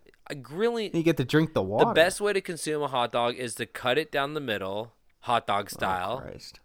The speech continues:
Speaker 1: and then you grill
Speaker 2: No.
Speaker 1: it open faced.
Speaker 2: Wrong.
Speaker 1: Yeah.
Speaker 2: Wrong.
Speaker 1: Yeah.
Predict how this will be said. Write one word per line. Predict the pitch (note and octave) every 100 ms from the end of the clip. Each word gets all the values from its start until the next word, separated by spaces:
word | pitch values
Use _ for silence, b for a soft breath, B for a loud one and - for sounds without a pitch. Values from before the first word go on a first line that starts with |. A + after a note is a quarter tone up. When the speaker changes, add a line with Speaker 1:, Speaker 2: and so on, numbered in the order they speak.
| _ _
Speaker 1:
and | B2+
then | C3
you | C3+
grill | A#2+ A#2 C#3+ D3+ A#2+
Speaker 2:
No. | A2
Speaker 1:
it | -
open | B2 A#2+ B2 A#2
faced. | C3 A#2 G2 A2 -
Speaker 2:
Wrong. | A2+
Speaker 1:
Yeah. | C3+ A2 E2 - _ -
Speaker 2:
Wrong. | - F#2 F2+
Speaker 1:
Yeah. | F2+ F#2 F#2 G2+